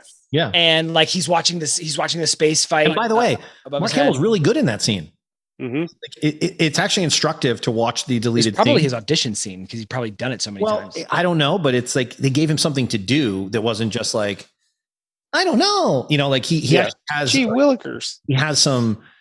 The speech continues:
Speaker 1: it's an interesting dramatic moment because he's not well regarded by some of the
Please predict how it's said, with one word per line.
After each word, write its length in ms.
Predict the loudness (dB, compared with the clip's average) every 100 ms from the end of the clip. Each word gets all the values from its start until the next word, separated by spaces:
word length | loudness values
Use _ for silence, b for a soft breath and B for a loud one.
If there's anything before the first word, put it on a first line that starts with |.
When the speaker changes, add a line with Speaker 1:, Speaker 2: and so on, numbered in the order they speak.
| b b _ _ _
Speaker 1:
it's 180 | -2 2
an 80 | 2
interesting 400 | 2 0 0 0
dramatic 420 | 2 2 2 0
moment 240 | 0 0 -2
because 220 | -2 -2
he's 220 | 0 0
not 380 | 0 -2 -4 -4
well 220 | -2 0 0
regarded 520 | -2 -2 -2 -2 -4
by 140 | -4
some 260 | -2 0 0
of 140 | -2
the 320 | -4 -6 -8